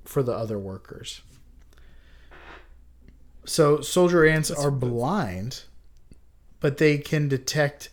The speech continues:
Speaker 1: vibrations in the ground and air. Um, and
Speaker 2: Ooh,
Speaker 1: s-
Speaker 2: so they're like earthbender.
Speaker 1: Yeah, they're like a particular
Speaker 2: Tough.
Speaker 1: earthbender. Yeah. When a threat
Speaker 2: And
Speaker 1: enters
Speaker 2: ang-
Speaker 1: an area, that's true. He doesn't learn to do that, but he can also see.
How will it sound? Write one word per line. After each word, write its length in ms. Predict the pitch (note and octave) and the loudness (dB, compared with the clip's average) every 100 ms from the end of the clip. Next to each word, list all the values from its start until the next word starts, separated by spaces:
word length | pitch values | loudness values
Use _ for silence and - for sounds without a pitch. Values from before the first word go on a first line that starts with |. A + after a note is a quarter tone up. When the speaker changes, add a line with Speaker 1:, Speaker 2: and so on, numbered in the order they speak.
| - - - | -20 -20 -8
Speaker 1:
vibrations 560 | C3+ C#3 C3+ C#3 - B2+ | 0 4 4 2 0 -2
in 80 | C3 | -2
the 60 | |
ground 360 | A#2+ A#2+ A#2 A#2+ | -2 -2 -4 -4
and 120 | G#2 | -4
air. 280 | G2+ G2 - - - - - - - _ _ _ _ - - - - _ _ - - _ - | -6 -8 -12 -18 -20 -20 -20 -20 -20 _ _ _ _ -20 -20 -20 -20 _ _ -20 -20 _ -6
Um, 380 | C3 B2+ B2+ | -2 0 -2
and 100 | C3 | 2
Speaker 2:
Ooh, 140 | C3+ A2 | 2 0
Speaker 1:
s- 80 | - | -4
Speaker 2:
so 100 | A2 | -6
they're 160 | A2+ | -2
like 160 | A2 A2 | -2 -2
earthbender. 720 | A2+ A2 A2+ G#2 G2 G2 - - - _ - - | -2 -4 -4 -4 -6 -8 -10 -16 -20 _ -16 -2
Speaker 1:
Yeah, 280 | E3+ C3 - - - - | 0 0 -4 -20 -16 0
they're 160 | D3+ | 2
like 300 | D#3 C#3+ C3 - - - | 4 2 0 -8 -20 -14
a 80 | B2+ | -8
particular 580 | A#2+ B2+ D#3+ B2+ G2+ G2 | -6 -2 0 0 -2 -6
Speaker 2:
Tough. 280 | F#2+ G#2 G2+ | -8 -8 -8
Speaker 1:
earthbender. 160 | F#2 G2 | -10 -12
Yeah. 180 | G#2 G#2+ - - - - - - - - - - - - - - | -12 -14 -18 -20 -20 -20 -20 -20 -20 -20 -18 -16 -16 -20 -16 -2
When 180 | D#3 | 2
a 60 | E3+ | 4
threat 240 | F3 F3+ | 6 6
Speaker 2:
And 180 | F3 E3+ | 6 2
Speaker 1:
enters 280 | - D3 C#3+ | 4 2 2
Speaker 2:
ang- 120 | D3 | -2
Speaker 1:
an 60 | C3 | 0
area, 480 | C3+ D3+ D3 G2 A2 - - - - - - - - - - - - | 2 2 2 0 -6 -10 -16 -16 -18 -18 -16 -16 -16 -18 -18 -20 -8
that's 220 | D3+ D3 | -2 -2
true. 160 | - B2+ | -2 -2
He 60 | B2 | -2
doesn't 240 | B2+ A2 | -4 -6
learn 180 | A2+ G#2+ | -8 -8
to 80 | G#2 | -8
do 120 | G#2+ | -10
that, 220 | F#2+ - | -10 -8
but 80 | B2 | -8
he 60 | B2 | -4
can 120 | B2+ | -6
also 320 | G#2 G#2 - | -6 -10 -10
see. 380 | G2 - G2+ | -10 -10 -10